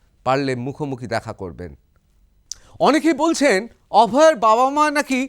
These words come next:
রাজনীতি করছেন, অভয়ের বাবা মার ডাকে নবান্ন অভিযানে বিজেপি নেতৃত্ব। দেখুন, বিজেপি তো ঘোলা জলে মাছ ধরবেই,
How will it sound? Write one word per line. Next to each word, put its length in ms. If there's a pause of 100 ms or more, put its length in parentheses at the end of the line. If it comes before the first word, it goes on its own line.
(100)
রাজনীতি 540
করছেন, 400 (400)
অভয়ের 400
বাবা 300
মার 420
ডাকে 400 (220)
নবান্ন 480
অভিযানে 420
বিজেপি 340
নেতৃত্ব। 640 (340)
দেখুন, 340 (600)
বিজেপি 640
তো 180
ঘোলা 360
জলে 320
মাছ 400
ধরবেই, 560